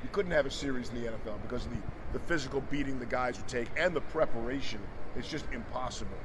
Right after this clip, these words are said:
So, uh, I kinda like the way the sports are different that, in that regard. Um, very entertaining both.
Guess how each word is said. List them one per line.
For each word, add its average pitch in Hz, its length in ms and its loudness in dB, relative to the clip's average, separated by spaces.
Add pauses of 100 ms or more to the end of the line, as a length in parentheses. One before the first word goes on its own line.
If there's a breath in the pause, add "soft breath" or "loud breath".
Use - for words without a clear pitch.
(300)
So, 127 340 2
uh, 127 160 4
I 147 80 2
kinda 220 260 2
like 226 200 4
the 202 80 0
way 196 340 4
the 156 60 -4
sports 180 340 -2
are 123 100 -6
different 202 300 -2
that, 202 180 4 (320)
in - 60 -2
that - 160 0
regard. 98 400 4 (500)
Um, 117 380 0 (260)
very 160 260 6
entertaining 131 420 0
both. 104 140 -4